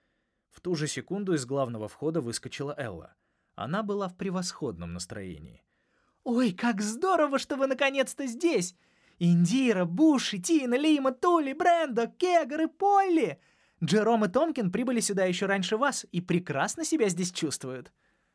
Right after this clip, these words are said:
"Мы хотим развлечений", объявил аллигатор. "Где здесь развлечения?"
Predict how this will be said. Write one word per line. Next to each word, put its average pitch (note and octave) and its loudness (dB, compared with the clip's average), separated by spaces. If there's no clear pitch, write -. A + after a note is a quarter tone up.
"Мы G#3+ -6
хотим C4 0
развлечений", B3+ -2
объявил A2 -8
аллигатор. G2+ -10
"Где F3+ -4
здесь G#3 -2
развлечения?" A#3 -2